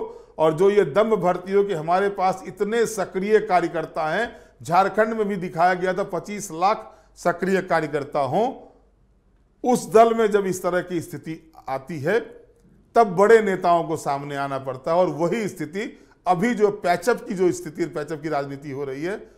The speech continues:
लाख जो है सो, चाहे हिमंता विश्व शर्मा कहते हो कि हम, हमारा परफॉर्मेंस लोकसभा चुनाव में अच्छा रहा,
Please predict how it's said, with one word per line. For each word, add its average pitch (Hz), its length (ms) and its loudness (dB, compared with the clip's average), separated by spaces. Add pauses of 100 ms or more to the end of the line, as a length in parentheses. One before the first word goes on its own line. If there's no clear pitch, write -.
(760)
लाख 190 380 6
जो 185 160 2
है 185 140 4
सो, 190 120 -2
चाहे 185 300 0
हिमंता 165 380 -4
विश्व 156 260 -8
शर्मा 156 300 -6
कहते 147 340 -8
हो 185 160 -2
कि - 580 -10
हम, 156 160 -4
हमारा 170 340 2
परफॉर्मेंस 165 600 -4
लोकसभा 151 440 -4
चुनाव 147 340 -8
में 143 80 -8
अच्छा 135 300 -8
रहा, 127 260 -2